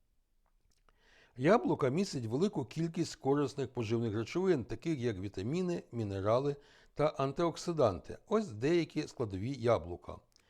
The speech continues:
Вода — близько вісімдесяти п'яти-дев'яносто відсотків, вуглеводи — близько чотирнадцяти відсотків, дієтичні волокна —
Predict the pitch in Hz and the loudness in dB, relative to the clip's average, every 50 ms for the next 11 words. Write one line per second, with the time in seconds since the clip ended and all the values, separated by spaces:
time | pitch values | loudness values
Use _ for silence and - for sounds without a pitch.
0 | _ _ _ _ _ _ _ - 135 170 190 151 131 90 73 - - 110 143 160 | _ _ _ _ _ _ _ -4 2 2 6 6 6 6 6 2 -2 0 0 0
1 | - - - 131 120 120 123 113 - - 127 123 120 - - 127 113 - 110 98 | 0 0 -4 -6 -4 -2 -4 -4 -4 -4 -4 -4 -4 -4 -4 -8 -8 -8 -10 -8
2 | 117 110 - - 190 202 156 117 104 95 92 117 117 113 - - 143 147 135 - | -8 -8 -2 -2 -2 0 0 0 -2 0 -2 -4 -4 -6 -6 -6 -6 -6 -6 -6
3 | - 107 87 - - - - 76 - _ _ _ _ _ _ - 117 131 139 156 | -6 -6 -6 -6 -10 -16 -18 -18 -18 _ _ _ _ _ _ -10 -4 -2 2 6
4 | 185 196 175 160 135 110 87 76 85 90 - - _ _ _ _ - - - - | 6 6 6 6 4 2 2 0 -4 -8 -8 -12 _ _ _ _ -20 -20 -16 -8
5 | 120 110 113 117 117 - 170 - - 175 160 165 143 117 95 87 85 - - - | -2 -2 -2 -2 0 -2 -4 -4 -4 -4 -2 0 0 2 0 -2 -6 -8 -10 -14
6 | - 92 92 95 - - - 104 95 - _ - 110 101 _ _ _ _ _ _ | -10 -10 -8 -8 -10 -10 -10 -10 -10 -10 _ -14 -14 -14 _ _ _ _ _ _
7 | _ _ _ - 143 139 139 135 117 - 180 180 - 196 185 180 180 185 151 120 | _ _ _ -10 -4 0 0 0 2 2 0 0 0 -2 0 2 2 4 4 4
8 | 107 98 - - _ _ - 123 107 98 - | 4 2 0 -6 _ _ -8 -6 -4 -4 -6